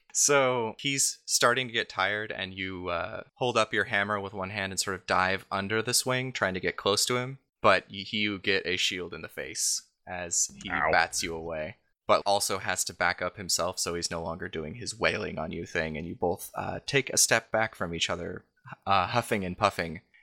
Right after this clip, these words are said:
Speaker 1: and the crowd around you, uh, continues to sit on in silence as this fight has gone, gone on for a couple minutes, and nobody expected it to go this <laughs> long. So what is he gonna try next? As you both step back and you're,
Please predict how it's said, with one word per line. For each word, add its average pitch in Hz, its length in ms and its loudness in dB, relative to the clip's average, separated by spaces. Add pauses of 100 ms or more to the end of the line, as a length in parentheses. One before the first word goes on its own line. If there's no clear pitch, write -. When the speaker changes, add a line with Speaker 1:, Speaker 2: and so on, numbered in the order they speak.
Speaker 1:
and 95 240 2
the 92 120 0
crowd 98 280 4
around 90 300 -2
you, 87 360 -12
uh, - 200 -12
continues 104 560 -4
to 85 420 -6 (180)
sit - 360 4
on 85 380 0
in 82 340 -8
silence 78 580 2
as 85 160 -2
this - 180 -2
fight 92 200 4
has 87 100 2
gone, 92 260 -2 (200)
gone 113 180 6
on 151 140 0
for 160 120 2
a 143 40 2
couple 135 260 -4
minutes, 107 380 0
and 90 100 -2
nobody 98 340 2
expected 98 460 0
it 82 140 -6
to - 100 -8
go 117 140 0
this - 300 6
<laughs> - 60 -2
long. - 260 -2 (260)
So 104 280 6
what 113 160 -4
is 151 80 -4
he 147 60 -8
gonna 117 140 -4
try - 380 -8
next? - 600 -2 (440)
As 120 180 6
you 135 260 0
both 113 180 2
step - 240 2
back 95 260 0
and 95 120 -4
you're, 95 160 -6